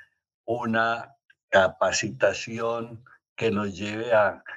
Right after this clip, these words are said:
constituirse en apoyo de los dem-, de las demás personas en un momento determinado, eh, porque se trata de unos temas, como los vemos enseguida, el marco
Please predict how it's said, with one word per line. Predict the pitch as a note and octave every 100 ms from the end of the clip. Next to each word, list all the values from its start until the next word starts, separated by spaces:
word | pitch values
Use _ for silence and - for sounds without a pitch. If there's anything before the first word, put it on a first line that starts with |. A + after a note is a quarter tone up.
| -
constituirse | - G#2 - G#2+ - G2 G2 G2 A#2+ A2+
en |
apoyo | G2+ - G#2+ G2+ G2 A2
de | G#2 G#2 A2+ -
los | G#2+ G2+ F#2+
dem-, | F#2 F2+ G#2 F#2+
de | F#2+
las | F2+ F2+
demás | F2+ F2+ F2
personas | - F#2 - A2 F#2+ G2 F#2 - - -
en | G2 F#2
un | F#2
momento | F#2+ G2+ G2+ -
determinado, | G#2 G#2 G#2 A2 G2+ F#2 G2+ G#2 - - - - - _ _
eh, | G2+ G2+
porque | - A#2 A2 -
se | G2 G2
trata | G2+ G2 - A#2
de | A2 F#2+
unos | F#2+ A2+ A2
temas, | - A2 G2 F#2 - - - - - _ _ _ _ _ -
como | G2+ F#2+ F#2+
los | F#2+
vemos | F2 G2 G#2 A2+
enseguida, | A2+ - A2+ G2+ G2 F#2+ F2+ - - - _ _ _ _ -
el | A#2 A2
marco | A#2 A#2+ - C#3